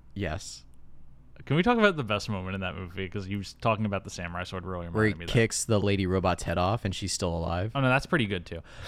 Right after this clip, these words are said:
Speaker 2: But, like, um,
Speaker 1: <laughs>
Speaker 2: there's a
Speaker 1: The
Speaker 2: part
Speaker 1: simulator scene?
Speaker 2: No, it's the part in Jason X where I cannot remember the, the guy's name, but it's, like, the captain of the ship.
Speaker 1: You do remember the simulator scene, though, right?
Speaker 2: Yes, I, I, I, I remember.
Speaker 1: <laughs>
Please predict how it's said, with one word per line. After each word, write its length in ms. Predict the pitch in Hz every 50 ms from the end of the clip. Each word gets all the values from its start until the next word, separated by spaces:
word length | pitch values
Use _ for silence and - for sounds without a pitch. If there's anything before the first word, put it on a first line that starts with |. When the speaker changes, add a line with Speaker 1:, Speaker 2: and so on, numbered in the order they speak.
| - -
Speaker 2:
But, 160 | 143 151 131
like, 220 | 143 139 131 123 -
um, 460 | 208 127 123 202 240 233 - - 226 170
Speaker 1:
<laughs> 40 | 156
Speaker 2:
there's 240 | 139 131 113 -
a 80 | - 160
Speaker 1:
The 20 |
Speaker 2:
part 200 | - - 151 165
Speaker 1:
simulator 520 | 180 190 156 139 127 139 143 143 147 147 147
scene? 340 | - - 156 160 165 165 - -
Speaker 2:
No, 100 | 170 170
it's 80 | 156
the 80 | - 180
part 160 | - 202 214 220
in 60 | 196
Jason 300 | 165 165 160 - 143 131
X 200 | 123 120 - -
where 220 | 117 117 110 - -
I 60 | - - -
cannot 340 | - - - 262 294 - -
remember 520 | 135 131 123 123 127 135 143 139 131 127
the, 240 | 120 101 95 110 107 - - - - -
the 80 | 110
guy's 400 | 92 - 104 101 101 101 95 95
name, 180 | 98 98 92 92
but 60 | 95
it's, 120 | 92 -
like, 140 | - 107 -
the 80 | - 104
captain 520 | - - - 107 104 - - - 113 101
of 120 | 98 92 87
the 100 | 92 92
ship. 340 | - - - 98 101 - - -
Speaker 1:
You 140 | - 113 117
do 140 | 113 117 117
remember 280 | 107 101 98 90 85 87
the 100 | - 90
simulator 460 | - - 95 95 90 - - - 107
scene, 240 | - - 113 110 -
though, 120 | 98 113
right? 100 | 110 104 -
Speaker 2:
Yes, 180 | 117 - - -
I, 180 | - 117 117 120 -
I, 260 | 101 104 131 156 165 - -
I, 260 | 113 123 135 143 127 - -
I 120 | 104 107
remember. 560 | 113 131 151 160 160 160 156 113 95 90 82 -
Speaker 1:
<laughs> 60 | -